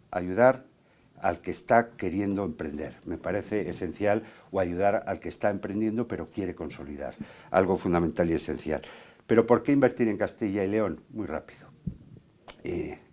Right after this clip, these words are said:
y, y continuamos, eh, con, con esta jornada de trabajo. En primer lugar, por nuestra ubicación,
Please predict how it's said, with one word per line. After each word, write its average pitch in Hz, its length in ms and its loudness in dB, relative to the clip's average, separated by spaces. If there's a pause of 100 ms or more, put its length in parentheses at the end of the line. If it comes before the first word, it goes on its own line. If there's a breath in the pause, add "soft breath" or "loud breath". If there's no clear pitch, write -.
(120)
y, 85 420 -8 (380 loud breath)
y 92 100 -6
continuamos, 95 960 0 (320 soft breath)
eh, 90 360 -2
con, 90 520 0
con 90 200 0
esta 87 460 2
jornada 87 420 -2
de 82 100 -2
trabajo. 78 540 -4 (380 soft breath)
En 98 100 -4
primer 107 240 4
lugar, 135 440 8 (420 loud breath)
por 98 160 0
nuestra 98 300 0
ubicación, 92 840 2